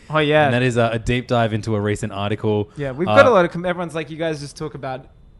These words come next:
Speaker 1: pop culture and, you know, lowbrow culture. Can you guys start bringing back the literary classics
Speaker 2: Right.
Speaker 1: that I used to listen to Hey Fam for?"
Speaker 2: Some of us love to skim long-form Rolling Stone articles.
Speaker 1: Yeah.
Speaker 2: Some of us even read the whole thing, right, Angus?
Speaker 1: Some, one of, yeah, fifty percent of Hey Fam did it, and that was me.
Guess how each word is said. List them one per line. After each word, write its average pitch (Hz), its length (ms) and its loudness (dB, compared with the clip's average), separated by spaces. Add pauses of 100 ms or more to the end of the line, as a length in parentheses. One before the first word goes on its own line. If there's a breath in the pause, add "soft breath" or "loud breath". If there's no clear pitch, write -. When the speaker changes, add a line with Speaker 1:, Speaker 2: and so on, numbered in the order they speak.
(160)
Speaker 1:
pop 147 300 -2
culture 127 440 -6
and, 120 460 -10
you 127 60 -10
know, 120 160 -8
lowbrow 143 540 2
culture. 131 420 -8
Can 135 160 -12
you 131 100 -10
guys 127 180 -8
start 127 280 -12
bringing 131 260 -14
back 123 220 -6 (340 soft breath)
the 151 60 -6
literary 160 560 2
classics 139 500 -2
Speaker 2:
Right. - 60 -14
Speaker 1:
that 151 100 -4
I 139 60 -2
used 139 160 -6
to 139 60 -14
listen 143 260 -8
to 135 100 -4
Hey 131 220 -6
Fam 127 300 -10
for?" 127 480 -12
Speaker 2:
Some 175 200 -2
of 170 140 2
us - 320 -4
love 139 280 0
to 143 120 -4
skim 135 540 -2 (260)
long-form 127 920 -2
Rolling 123 300 2
Stone 143 300 -2
articles. 98 540 -6
Speaker 1:
Yeah. 139 240 4
Speaker 2:
Some 156 180 2
of 185 100 4
us 135 140 0
even 135 160 2
read 131 160 2
the 123 60 0
whole 131 160 2
thing, 156 260 -4
right, 104 160 -6
Angus? 135 220 -4
Speaker 1:
Some, 240 200 -2
one 175 160 4
of, 165 160 -2
yeah, 160 120 0
fifty 165 320 -2
percent 180 260 -2
of 180 80 -2
Hey 156 140 2
Fam 165 220 0
did 165 140 0
it, 127 280 -2
and 139 120 -6
that 147 80 0
was 151 160 0
me. 151 300 -6